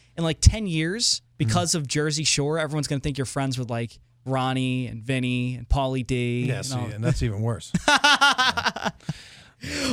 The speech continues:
Speaker 1: Well, let's talk about your, your, your songs. Uh, you got a bit of a rock edge to 'em. Have you ever, uh, been influenced by another genre musically, or, or are you influenced by other genres
Speaker 2: Oh,
Speaker 1: musically
Speaker 2: yeah,
Speaker 1: other than
Speaker 2: abs-,
Speaker 1: country?
Speaker 2: absolutely. Uh, growing up, uh,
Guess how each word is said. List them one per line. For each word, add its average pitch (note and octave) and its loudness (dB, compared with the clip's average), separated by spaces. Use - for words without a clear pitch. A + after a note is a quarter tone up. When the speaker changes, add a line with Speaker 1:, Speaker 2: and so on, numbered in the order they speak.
Speaker 1:
Well, F#3+ 0
let's A3 -2
talk A#3+ 0
about A3 0
your, F3+ -4
your, E3 0
your D#3+ -2
songs. C#3+ 0
Uh, D3+ -4
you D3 -2
got B3+ 0
a E4 -4
bit D#4 -2
of C4 -2
a A3 0
rock E3 -2
edge D3 -2
to D3 0
'em. C3+ -2
Have F3 2
you A#3+ 2
ever, F4 -2
uh, - -14
been F3+ -2
influenced G#3+ 2
by E3+ 2
another D3+ -2
genre C#3+ 0
musically, F3+ 0
or, C3+ -4
or C#3 0
are D3 0
you E3 0
influenced E3+ -2
by D#3 0
other D3+ 0
genres D3 -2
Speaker 2:
Oh, D3 0
Speaker 1:
musically D3 2
Speaker 2:
yeah, C#3 2
Speaker 1:
other C#3 0
than C3 0
Speaker 2:
abs-, A#2+ -4
Speaker 1:
country? D#3 -4
Speaker 2:
absolutely. F#2+ -8
Uh, F2+ -12
growing C3 2
up, C3 2
uh, F#2 -10